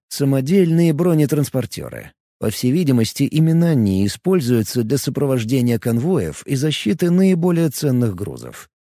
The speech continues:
В дальнем углу ангара я замечаю несколько штурмовых машин. Их корпуса обвешаны мешками с песком, а передние части снабжены таранными устройствами из толстых стальных балок.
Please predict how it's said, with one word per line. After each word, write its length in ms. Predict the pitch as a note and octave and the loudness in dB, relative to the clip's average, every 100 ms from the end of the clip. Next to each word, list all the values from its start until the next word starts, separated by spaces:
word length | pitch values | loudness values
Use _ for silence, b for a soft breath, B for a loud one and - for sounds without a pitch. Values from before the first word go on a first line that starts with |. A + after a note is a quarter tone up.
| _ _ | _ _
В 140 | - D#2 | -12 -4
дальнем 440 | E2 B2+ B2 B2 | 0 2 2 2
углу 260 | A#2+ A2+ A#2 | 2 2 2
ангара 580 | A2+ A#2 E3 A#2 C2 A#1+ | 2 2 0 0 -4 -6
я 180 | F2 | -4
замечаю 580 | B2+ D3+ D#3 - F3+ F3 | 0 0 0 0 2 4
несколько 500 | D#3 F3+ - E3+ E3+ | 4 2 0 -2 -2
штурмовых 520 | D#3 - E3 D#3 D3+ | -2 -2 -2 0 -2
машин. 480 | C3+ B2+ - C#2+ A#1+ - _ _ | -2 -4 -6 -10 -14 -20 _ _
Их 200 | G#2+ A#2 | -4 -4
корпуса 600 | - B2 - B2 E3+ B2+ | -2 -4 -2 -4 -2 -2
обвешаны 640 | - G#2+ F#2+ D3 C#3+ C3+ C3 | -2 -6 -2 -2 0 0 0
мешками 480 | C3 - C3+ B2+ | 0 -2 -2 0
с 100 | B2+ | -2
песком, 540 | - D#3+ - A2 B1 - _ | -4 -8 -6 -8 -8 -14 _
а 100 | - | -8
передние 480 | G#2 B2 B2+ A#2 A#2+ | -2 0 2 2 0
части 480 | A2+ F#3+ E3+ - - | 0 0 0 -2 -10
снабжены 560 | - C#3 B2+ C3+ E3 E3 | -4 -2 0 0 0 0
таранными 560 | C#3 A#2+ C3 C#3 C#3+ | 0 0 0 2 0
устройствами 720 | D#3 - G3+ F#3+ - G#2+ A#2 A#2+ | -2 -2 -2 -2 -2 -2 -2 0
из 220 | E3 D3+ | -4 -4
толстых 420 | - G3 D#3 F#3 E3+ | 0 0 0 -2 -4
стальных 460 | - D#3+ C#3 A2 | -2 0 0 -2
балок. 420 | F#2 C2 A1 - | -4 -8 -12 -20